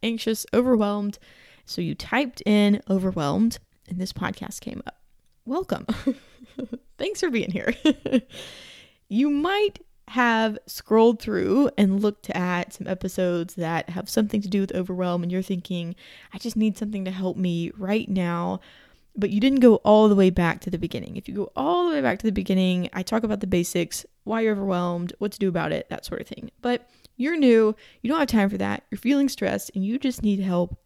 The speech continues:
today. <laughs> So this episode is gonna be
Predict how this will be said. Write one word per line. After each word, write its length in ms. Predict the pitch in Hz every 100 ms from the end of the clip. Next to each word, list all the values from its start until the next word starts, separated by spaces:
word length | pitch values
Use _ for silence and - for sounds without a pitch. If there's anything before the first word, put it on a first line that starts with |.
| -
today. 560 | - 160 - - 190 -
<laughs> 100 | -
So 680 | - - 226 302 262 - 269 - - - - - - -
this 360 | 190 196 330 -
episode 600 | - 226 220 - 185 175
is 160 | - 196
gonna 200 | 196 185
be 300 | 175 165 180